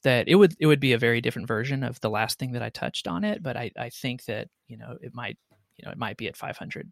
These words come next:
M R R or something by now. The problem is, is that I was just fully burned out, like, completely burned out. Um, still feeling, you know, pretty depressed. Um, I've, I've been, I've, like, had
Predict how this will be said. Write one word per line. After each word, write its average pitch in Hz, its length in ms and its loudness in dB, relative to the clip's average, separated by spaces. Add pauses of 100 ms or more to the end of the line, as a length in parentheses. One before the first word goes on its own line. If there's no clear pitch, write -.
(120)
M 101 120 -10
R 50 120 -12
R - 220 -10
or - 60 -8
something - 320 -12
by - 180 -14 (180)
now. - 180 -14 (840)
The 143 80 4
problem 165 440 6
is, 117 440 4
is - 140 -8
that 117 140 -6
I 117 140 0
was 113 160 -2
just - 300 -10
fully 107 440 -8
burned 104 340 -12
out, - 420 -14 (420)
like, - 300 -12 (120)
completely - 680 -8
burned 85 320 -12
out. - 280 -12 (220)
Um, 107 520 -10
still 190 240 -2
feeling, 131 600 -2 (460)
you 131 100 -4
know, 104 260 -4
pretty 135 380 0
depressed. 113 840 -2 (120)
Um, 110 500 -6
I've, 165 280 4
I've 143 180 0
been, 107 440 -2
I've, 131 140 -4
like, - 180 -8
had - 300 -10